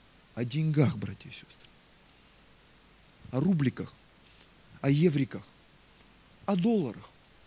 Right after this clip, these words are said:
о бумажных, железных, новых, старых. О деньгах речь идёт. О деньгах. О деньгах, правильно, да? «А как вы изобилуете всем,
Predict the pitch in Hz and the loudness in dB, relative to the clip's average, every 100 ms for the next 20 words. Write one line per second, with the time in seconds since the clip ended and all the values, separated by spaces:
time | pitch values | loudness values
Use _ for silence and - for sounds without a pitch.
0 | - - - - - 135 151 220 185 190 | -20 -20 -20 -20 -4 4 6 8 8 6
1 | 180 127 120 117 202 196 196 127 110 104 | 4 0 0 4 6 6 6 4 -2 0
2 | 165 208 202 113 113 - 185 160 113 - | 6 8 8 6 2 2 4 2 -2 -12
3 | - - - - - 143 147 220 220 220 | -20 -20 -20 -4 2 6 8 8 8 6
4 | - 147 143 - 120 - - - - - | 4 0 0 -4 -10 -18 -20 -20 -20 -20
5 | - - 143 196 143 123 180 175 170 147 | -14 0 2 2 2 0 0 0 -4 -8
6 | - - - - - - - - - - | -14 -20 -20 -20 -20 -20 -20 -20 -20 -20
7 | - - - 135 131 139 113 104 - 107 | -20 -12 -2 2 4 4 4 -2 -4 -2
8 | 98 104 120 160 - - - - - - | -2 -4 -8 -12 -18 -20 -20 -20 -20 -20
9 | - - - - - - - - - - | -20 -20 -20 -20 -20 -20 -20 -20 -20 -20
10 | - 170 220 240 262 269 226 233 285 262 | 8 12 12 10 12 12 12 12 12 12
11 | 220 233 185 - - 330 285 143 | 12 8 12 12 12 12 12 12